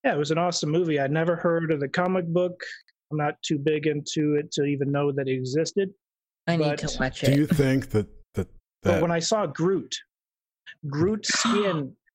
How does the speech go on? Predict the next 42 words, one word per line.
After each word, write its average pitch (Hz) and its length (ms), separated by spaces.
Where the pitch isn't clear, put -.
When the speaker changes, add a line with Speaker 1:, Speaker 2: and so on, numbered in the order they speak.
Speaker 1:
Groot's 208 300
skin 214 380
Speaker 2:
Yes. 269 160
Speaker 1:
and 160 180
Groot's 180 280
eyes 190 560
looked 170 220
almost 165 300
exactly 151 580
like 156 220
the 143 100
entity, 180 480
except 156 420
for 143 320
being 131 400
pitch 143 260
black 127 260
and 156 160
having 160 400
Speaker 2:
That's 135 120
Speaker 1:
hair. 131 280
Speaker 2:
Okay, 202 260
wait, 190 220
Groot 202 260
is 226 160
from 196 160
Guardians 180 460
of 160 80
the 156 60
Galaxy. 160 640
I - 40
Speaker 3:
Mm-hmm. - 180
Speaker 2:
totally 160 240
know 131 200
Groot. 123 160
Speaker 1:
Mm-hmm. 147 220
Speaker 3:
'Cause - 120
he 120 60
was 110 120
in 107 80
Avengers, 90 500
too. 82 240